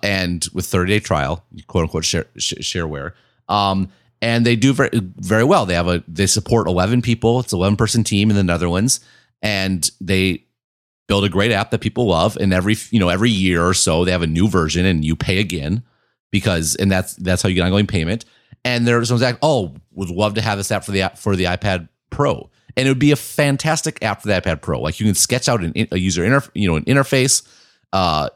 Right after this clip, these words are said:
you know, be able to do it all by hand. And they're like, "No, we, we can't justify doing it because we, without trials, we can't charge a high enough price to, to, to do it."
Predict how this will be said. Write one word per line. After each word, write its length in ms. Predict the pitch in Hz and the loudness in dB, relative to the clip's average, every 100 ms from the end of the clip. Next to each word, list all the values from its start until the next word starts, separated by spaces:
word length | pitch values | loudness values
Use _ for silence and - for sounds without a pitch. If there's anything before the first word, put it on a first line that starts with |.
| - | -12
you 200 | 82 104 | -2 0
know, 60 | 92 | 2
be 140 | 113 | 2
able 140 | 113 | 2
to 20 | 92 | 2
do 140 | 107 | 2
it 60 | 98 | 2
all 120 | 95 | 2
by 140 | 85 | 0
hand. 500 | 76 117 120 123 143 - _ _ _ - | 0 0 2 0 -4 -10 _ _ _ -4
And 140 | 110 | 2
they're 100 | 110 | 4
like, 240 | 107 98 120 | 4 2 2
"No, 260 | 147 85 - - | 2 0 -8 -16
we, 300 | - 98 90 _ - | -4 -2 -2 _ -18
we 340 | 95 92 107 95 | -10 0 0 0
can't 420 | - 120 - - | 0 -2 -2 -2
justify 580 | 104 - 110 - 98 90 | -2 0 -2 0 0 0
doing 320 | 101 113 92 | 0 2 2
it 280 | 82 - - _ _ 98 | -2 -4 -16 _ _ -6
because 640 | 92 104 87 85 82 - _ _ | -2 0 0 0 0 -4 _ _
we, 720 | - 90 98 92 90 87 82 _ - | -12 -4 0 2 2 0 -4 _ -6
without 320 | 95 107 98 | -2 -2 -2
trials, 500 | - 113 107 95 85 | -2 0 0 0 -2
we 120 | 85 | -6
can't 340 | - 110 92 - | -4 -2 -2 -2
charge 400 | - 98 92 82 | 0 2 2 0
a 80 | |
high 200 | 82 95 | -2 -2
enough 260 | 87 85 - | -2 -4 -4
price 400 | - 87 78 - | -2 0 0 -4
to, 320 | - 85 76 - _ - | -4 -4 -6 -8 _ -8
to, 120 | - | -6
to 140 | 104 | -2
do 160 | 98 | 2
it." 100 | 143 | 2